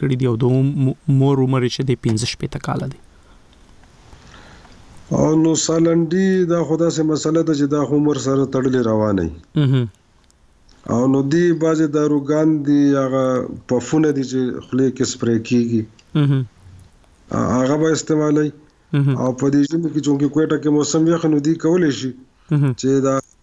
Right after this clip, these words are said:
Speaker 2: ویکس چې کوم دي، ویکس وی په عرب دا ماشومانو ته چې په موږ سینې مینې غوړوو.
Speaker 1: مهم.
Speaker 2: نو چې دي کومه کمره کې وي، هلته کې هغه بخاره کې،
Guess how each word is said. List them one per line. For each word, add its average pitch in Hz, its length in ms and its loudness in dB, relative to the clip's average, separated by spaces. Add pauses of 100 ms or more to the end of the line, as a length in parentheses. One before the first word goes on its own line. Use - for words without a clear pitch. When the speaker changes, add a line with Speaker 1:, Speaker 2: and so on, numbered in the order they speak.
(460)
Speaker 2:
ویکس 156 460 0
چې 135 200 -2
کوم 151 160 2
دي، 165 200 2
ویکس 147 360 0
وی 139 140 0
په 131 140 -4
عرب 131 300 0
دا 131 100 -2
ماشومانو 135 500 0
ته 135 60 -4
چې 131 120 -4
په 131 100 0
موږ 139 140 2
سینې 135 320 2
مینې 120 320 2
غوړوو. 101 320 -2
Speaker 1:
مهم. 139 320 0 (800)
Speaker 2:
نو 131 140 2
چې 139 160 -2
دي 170 360 2
کومه 165 280 0
کمره 160 360 0
کې 160 120 -6
وي، 170 280 2
هلته 156 220 -2
کې 147 120 -4
هغه 135 340 2
بخاره 135 560 -2
کې، 147 120 2